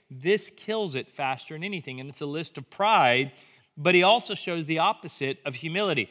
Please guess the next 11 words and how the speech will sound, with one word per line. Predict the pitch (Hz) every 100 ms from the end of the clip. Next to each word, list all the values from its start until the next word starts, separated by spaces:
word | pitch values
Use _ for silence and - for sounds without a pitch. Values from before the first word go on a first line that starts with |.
| - _
Uh, | 151 143 -
he | 185 202
says, | - 196 156
number | 208 214
one, | 220 170
spiritual | 139 - 196 226 - 214
pride | - 139 135 156 208 _ _ _ _ _ -
makes | 143 180 - -
you | 190
more | 160 160 208
aware | 240 214 147 139